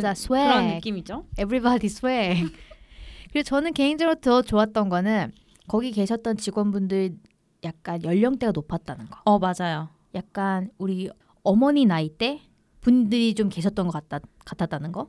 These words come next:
Speaker 2: 제가 예약을 했는데 예약할 때도 조금 느꼈던 게
Speaker 1: 음.
Speaker 2: 여기가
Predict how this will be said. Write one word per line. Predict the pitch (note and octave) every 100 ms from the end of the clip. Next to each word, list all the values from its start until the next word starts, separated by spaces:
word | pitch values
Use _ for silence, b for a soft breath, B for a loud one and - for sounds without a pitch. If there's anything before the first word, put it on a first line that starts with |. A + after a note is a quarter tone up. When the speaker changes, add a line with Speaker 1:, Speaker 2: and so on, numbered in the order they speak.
| _
Speaker 2:
제가 | A#3+ A3 A3
예약을 | F#3 G3 G#3+
했는데 | C4+ B3+ A#3 D4 C4+
예약할 | F3 F#3 - E4+
때도 | E4 C#4+
조금 | C#4+ A3
느꼈던 | E3+ F#3 - E3
게 | A#3 B3+ F3 E3+
Speaker 1:
음. | D3+ D3+ -
Speaker 2:
여기가 | G3+ G#3+ A3+ G#3+